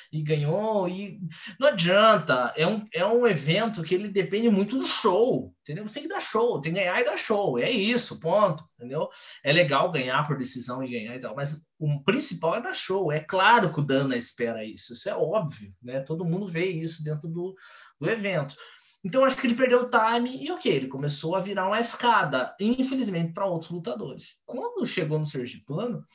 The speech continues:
eu já tinha essa impressão que o Sergipano talvez ganhasse dele. Não sei se ganharia no jiu-jitsu, mas, assim,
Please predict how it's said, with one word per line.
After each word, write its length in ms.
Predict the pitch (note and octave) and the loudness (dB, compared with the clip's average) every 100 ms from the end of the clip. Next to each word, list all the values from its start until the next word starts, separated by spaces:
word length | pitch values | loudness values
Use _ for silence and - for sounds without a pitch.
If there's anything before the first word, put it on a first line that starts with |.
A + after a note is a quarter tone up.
| - - _ _ _ _ _ - | -20 -20 _ _ _ _ _ 0
eu 180 | F#3 A#3 | 4 6
já 100 | A#3 | 4
tinha 220 | - C4+ | 4 4
essa 140 | C4 | 6
impressão 340 | A#3+ A3+ G#3 G#3 | 4 2 0 -2
que 60 | |
o 40 | - | -2
Sergipano 440 | G#3 G3 G3+ G3+ | -2 0 -2 2
talvez 260 | G#3 F#3+ F#3+ | 2 2 0
ganhasse 420 | G3 F#3 F3 - | 0 0 -4 -4
dele. 220 | D3 A#2+ | -4 -4
Não 220 | C#3+ G3 | -2 0
sei 380 | A#3 - G#3+ C#4+ | 0 0 0 0
se 160 | C4 F#3+ | 0 0
ganharia 520 | F3 D#3+ C#3+ D3+ G3 | 2 2 2 2 0
no 140 | G#3 | 0
jiu-jitsu, 580 | F#3+ B3 G#3+ G#3 - - - - - - _ _ _ - | 0 0 0 -2 -4 -12 -18 -20 -20 -20 _ _ _ -2
mas, 340 | A#3+ G#3+ A3+ | 4 6 6
assim, 540 | A#3+ - G3 D3 B2 | 4 2 -2 -2 -4